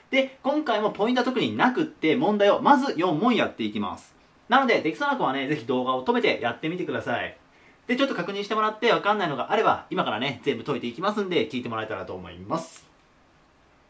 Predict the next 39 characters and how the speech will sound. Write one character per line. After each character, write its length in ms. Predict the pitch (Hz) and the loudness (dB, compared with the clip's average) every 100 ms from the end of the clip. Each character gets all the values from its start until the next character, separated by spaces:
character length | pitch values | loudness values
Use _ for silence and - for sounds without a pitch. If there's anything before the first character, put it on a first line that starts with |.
| _ _ - | _ _ -8
い 60 | - | -4
い 20 | |
か 60 | |
な？ 220 | 110 107 - _ _ _ _ - | -2 -4 -8 _ _ _ _ -4
ほ 80 | |
い 20 | 226 | -4
じ 60 | |
ゃ、 80 | - | -4
早 100 | 185 | -6
速 180 | 180 170 | -8 -4
ね、 180 | 185 175 | -4 -4
一 140 | 127 - | -8 -2
番 140 | 127 | -2
か 60 | 120 | 0
ら 80 | 104 | -4
ま 100 | 127 | -4
ず 120 | 123 | -4
解 140 | 117 | -4
い 20 | 113 | -4
て 80 | |
い 100 | 131 | -4
き 80 | 127 | -4
ま 100 | 165 | -4
す 100 | 185 | -2
の 60 | 156 | 0
で、 180 | 139 - | 2 2
ど 120 | 175 | 2
う 20 | |
ぞ 120 | 165 | 0
よ 160 | - 113 | -2 -2
ろ 80 | 139 | -2
し 100 | - | 0
く 160 | 196 | -2
お 60 | 139 | -2
願 180 | 147 143 | -4 -2
い 60 | |
し 100 | 123 | -2
ま 240 | 127 - - | -2 -2 -6
す。 320 | - - | -18 -20